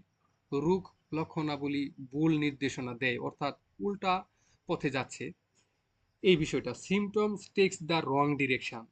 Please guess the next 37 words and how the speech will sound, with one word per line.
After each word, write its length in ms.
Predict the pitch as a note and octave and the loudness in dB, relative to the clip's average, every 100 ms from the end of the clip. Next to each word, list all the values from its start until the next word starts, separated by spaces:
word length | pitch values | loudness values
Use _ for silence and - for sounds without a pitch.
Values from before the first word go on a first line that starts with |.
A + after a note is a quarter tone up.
| _ D#3+ | _ -10
ওষুধ 260 | D#3+ E3+ - | -6 -6 -6
খাওয়ার 260 | D#3+ D#3 | -4 -4
পরে 360 | - D#3 C#3 D3+ _ - | -2 -2 -2 -4 _ -12
যে 160 | C#3+ D#3 | -4 -2
সকল 340 | D#3 D3+ C#3+ | -2 -4 -2
লক্ষণ 280 | D#3 - C#3+ | -4 -4 -4
দেখা 220 | C#3+ C#3+ | -4 -6
দিচ্ছে, 260 | C3+ B2+ D3 | -8 -6 -6
সেটা 220 | D3+ C#3 | -6 -8
হচ্ছে 160 | C3 - | -8 -6
কি 120 | D3+ | -6
ভুল 500 | A#2 C#3 D3+ B2+ B2 - _ _ C#3+ | -4 -4 -2 -4 -6 -16 _ _ -6
লক্ষণ, 340 | C#3 - B2 | -6 -6 -8
আমি 140 | B2+ | -8
বুঝতে 280 | B2+ C#3+ D3 | -8 -10 -10
পারতেছি 340 | C3+ E3 D#3 D#3+ | -10 -12 -14 -12
সেগুলা 420 | D3+ D3+ F#3+ C#4 _ _ _ C#3+ | -10 -6 -6 -8 _ _ _ -12
ভুল, 320 | C3 D3+ A#2+ - _ - | -4 -2 -4 -8 _ -2
উল্টা, 380 | G3+ F#3+ C#3 A2+ | 0 0 -4 -4
বিপরীত 480 | A#2+ D3+ G3 G3 F#3+ | -8 -6 -2 -2 -2
লক্ষণ 340 | E3 - F3 A#3 _ _ - | -6 -2 -2 -4 _ _ -8
আবার 200 | C3+ C3+ | -2 -2
প্রকাশ 360 | E3 D#3 C3 - | -2 -4 -6 -4
পাচ্ছে। 360 | - - C3 - _ _ _ _ | -4 -4 -14 -16 _ _ _ _
তো 60 | F#3 | -2
এখানে 320 | F3+ F#3+ F#3 | 0 0 -2
প্রগনোসিস 540 | F3+ F3+ F#3 F3 G3+ F3+ | 2 2 2 0 0 -2
বা 80 | |
পূর্বাভাসটা 600 | F3 F#3 F3+ F3 D#3+ F3 | 0 0 0 0 -2 -4
হচ্ছে 180 | E3 - | -6 -8
কি 240 | - G#3 B3+ - | -8 -8 -8 -6
খুবই 240 | F3+ E3+ | 0 0
খারাপ। 400 | E3 D#3+ D3+ C#3+ _ _ _ _ _ _ _ _ - | 0 -2 0 -2 _ _ _ _ _ _ _ _ -12
হ্যাঁ, 260 | B3+ G#3 E3+ _ - | -8 -6 -8 _ 0
তো 60 | |
এই 60 | G3 | 2
ক্ষেত্রে, 640 | G3 F3+ F3+ F3+ F#3 | 2 0 2 2 2